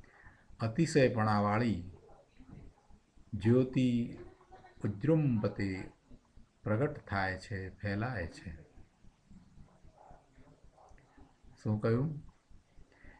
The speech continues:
કે અનાદિ સંસારથી માંડીને, જ્યારથી આ જીવ છે ત્યારથી એને સંસાર અવસ્થા છે. એને જ્યાં સુધી સિદ્ધ અવસ્થા પ્રગટ નથી કરી, ત્યાં સુધી એને સંસાર અવસ્થા જ છે.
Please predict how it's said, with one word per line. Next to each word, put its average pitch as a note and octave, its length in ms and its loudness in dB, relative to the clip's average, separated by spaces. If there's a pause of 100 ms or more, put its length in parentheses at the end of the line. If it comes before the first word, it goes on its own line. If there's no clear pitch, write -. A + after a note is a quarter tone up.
(300)
કે E3 80 2 (120)
અનાદિ F3+ 440 8 (140)
સંસારથી D3 840 6
માંડીને, B2 440 4 (120)
જ્યારથી C3 520 4 (200)
આ C#3 120 6 (140)
જીવ C#3+ 260 6 (120)
છે B2+ 100 4 (160)
ત્યારથી A2 640 2
એને B2 140 4 (100)
સંસાર G#2+ 560 0
અવસ્થા G2+ 500 -2
છે. G#2+ 160 -8 (1600)
એને D#3 260 10
જ્યાં D#3 280 12
સુધી F3 300 4
સિદ્ધ D#3+ 220 8
અવસ્થા D#3+ 420 8
પ્રગટ C#3 340 4
નથી F3 260 2
કરી, C3 280 4
ત્યાં C#3 260 4
સુધી D3 300 4
એને D3 180 2
સંસાર A#2 460 4 (140)
અવસ્થા A2+ 420 2
જ - 80 -6 (100)
છે. G2+ 140 -8